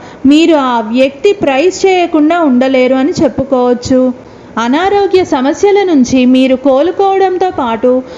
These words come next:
ఆరోగ్యపరంగా చాలా బాగుంటారు. శత్రువుల మీద మీరు విజయం సాధిస్తారు. శత్రువులను కూడా మిత్రులుగా మార్చుకుంటారు.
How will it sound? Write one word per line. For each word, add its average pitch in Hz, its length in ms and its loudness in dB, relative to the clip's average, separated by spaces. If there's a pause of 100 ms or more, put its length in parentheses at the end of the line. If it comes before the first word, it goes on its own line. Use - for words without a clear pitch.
(160)
ఆరోగ్యపరంగా 294 920 0
చాలా 262 500 -2
బాగుంటారు. 247 800 0
శత్రువుల 392 600 2
మీద 294 260 0
మీరు 254 300 2
విజయం 294 440 0
సాధిస్తారు. 247 880 0 (340)
శత్రువులను 403 680 2
కూడా 277 340 0
మిత్రులుగా 359 640 2
మార్చుకుంటారు. 247 1080 0